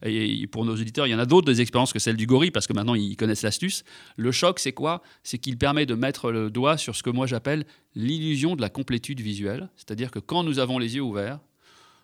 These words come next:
non seulement nous interprétons ce que nous percevons, sans le savoir, en fait, mais également nous avons cette croyance, euh, largement illusoire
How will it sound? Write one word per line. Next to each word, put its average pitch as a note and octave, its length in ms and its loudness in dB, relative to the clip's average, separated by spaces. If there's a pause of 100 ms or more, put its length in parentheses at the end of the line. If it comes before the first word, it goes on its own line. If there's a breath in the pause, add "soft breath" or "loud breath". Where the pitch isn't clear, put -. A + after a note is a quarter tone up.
(260 soft breath)
non C#3+ 240 -2
seulement F3 400 4
nous C3 380 2
interprétons B2 560 0
ce - 80 -10
que A#2 80 -6
nous G#2+ 240 -4
percevons, A#2+ 540 -4
sans - 160 -4
le G2+ 60 -2
savoir, C3+ 440 -2
en G2+ 60 -4
fait, D3+ 340 -6 (420 soft breath)
mais B2 160 2
également D#3 380 4
nous D3 160 2
avons C#3+ 220 2
cette C3 160 -2
croyance, C3 600 -2 (120)
euh, G2 240 -4 (140)
largement A#2+ 400 0
illusoire B2 600 -2